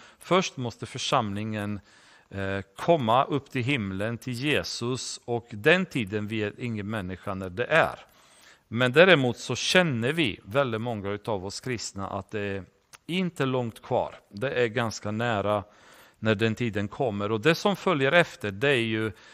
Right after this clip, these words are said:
eskaleringen av ondska på jorden. Så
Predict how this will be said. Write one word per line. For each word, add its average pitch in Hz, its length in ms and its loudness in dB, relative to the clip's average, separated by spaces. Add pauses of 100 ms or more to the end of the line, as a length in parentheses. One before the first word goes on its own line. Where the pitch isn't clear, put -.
(300)
eskaleringen 135 1300 2
av 113 420 4 (220)
ondska 117 640 -2
på 113 180 -4
jorden. 87 580 -8 (100)
Så 139 460 4